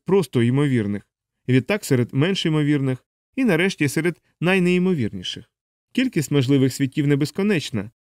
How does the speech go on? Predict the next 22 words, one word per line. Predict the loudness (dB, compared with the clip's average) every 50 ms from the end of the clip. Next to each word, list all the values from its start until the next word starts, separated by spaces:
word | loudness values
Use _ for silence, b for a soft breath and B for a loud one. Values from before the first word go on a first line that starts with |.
| _ _ _ 0
отже, | 2 2 2 4 2 2
у | 4
вас | 4 2 0 0
просто | -2 -2 -2 -2 0 0 -2 0
життя | 0 0 -2 0 -2 0 0
не | 2 2
вистачить | 0 0 0 -2 -4 -2 -2 -6 -2
переглянути | -2 0 0 2 2 2 2 2 0 0 2 2
їх | 2 2 2 0 -2
усі | -4 -2 -2 -2 -2
і | -2 -2 _ _ -8 -2
розпочати | -2 -2 -2 -2 -4 -4 -2 -2 -2 -2 0 -4
знову». | -4 -2 -2 -2 -4 -4 -6 -12 _ _ _ _ _ _ _ _ -6
«Гаразд», — | -4 -2 -2 -2 -2 -4 -6 _ _ _ _ _ _ _ _ _ -2
непевним | -2 0 2 0 0 2 2 0 0
голосом | 0 0 0 0 -2 -4 -8
сказав | -6 -6 -4 -2 -2 -4
Кармоді. | -4 -4 -6 -4 -2 -4 -6 -6 -8 -14 -20 _ _ _ _ _ _ _ _ -4
«Мабуть, | -2 0 0 0 0 -2 -2
іншого | -4 -4 -2 -2 -2 -2 -2
способу | -4 -4 -8 -6 -4 -4 -4 -4 -2
немає». | -2 -2 -2 -2 -4 -8 -10 -14